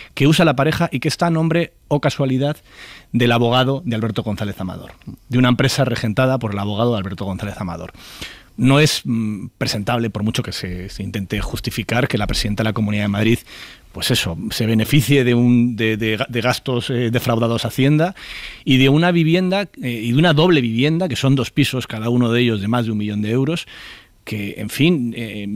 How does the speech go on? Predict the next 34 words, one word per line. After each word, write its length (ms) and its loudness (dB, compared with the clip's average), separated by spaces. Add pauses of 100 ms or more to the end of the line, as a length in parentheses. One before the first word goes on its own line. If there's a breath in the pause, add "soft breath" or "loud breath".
(160)
uno 260 4
de 80 4
ellos 240 4
ni 160 4
siquiera 460 -2
se 100 -6
sabe 260 -2
a 60 0
nombre 240 0
de 100 -2
quién 140 -6
está. 400 -8
Está 220 2
a 20 6
nombre 220 4
de 40 4
una 120 2
sociedad, 520 2
pero 220 0
es 240 -2
evidente 420 2
que 80 -6
esa 120 -4
sociedad 400 0
no 100 0
es 140 -2
el 100 2
uso, 220 0
no 300 -2
es 60 -4
el 100 -4
titular 320 0
real 200 2
porque 320 -4